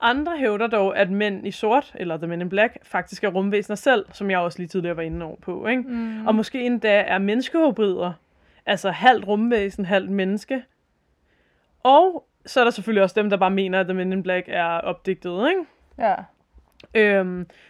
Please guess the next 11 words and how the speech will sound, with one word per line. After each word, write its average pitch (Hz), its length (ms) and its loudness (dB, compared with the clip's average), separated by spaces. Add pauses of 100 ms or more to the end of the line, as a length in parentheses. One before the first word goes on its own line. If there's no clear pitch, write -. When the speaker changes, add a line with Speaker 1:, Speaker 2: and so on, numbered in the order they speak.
(180)
Speaker 1:
og 226 80 -6
generelt 226 460 0
er 208 60 0
der 208 100 -4
rigtig 202 220 -6
meget 196 280 -6
en, 190 180 -6
en 190 380 -6
teori 220 460 -2
om, 202 220 2
at 196 160 0